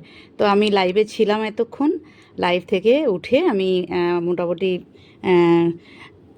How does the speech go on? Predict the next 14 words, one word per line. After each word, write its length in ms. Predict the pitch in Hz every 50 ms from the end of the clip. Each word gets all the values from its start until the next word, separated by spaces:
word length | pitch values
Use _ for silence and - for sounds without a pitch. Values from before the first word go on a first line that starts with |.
| - -
রেডি 300 | 208 233 240 226 302 302
নেই, 300 | 277 247 254 294 330 240
যার 180 | 220 214 208
জন্যে 260 | 185 220 233 233 240
আমি 440 | 233 220 220 226 226 226 226 208 190 196 190
আমার 580 | 196 202 202 214 214 208 202 202 - 185 185
নাইট 280 | 190 196 202 214 208 180
ড্রেস 260 | 185 214 226 220 -
পরে 240 | - 226 214 208 214
নিয়েছি, 440 | 220 240 240 233 233 - - 269 311
সেই 220 | - - 208 185
জন্যে 220 | 196 202 202 202 196
আমি 240 | 196 190 196 196
আর 220 | 190 190 185 202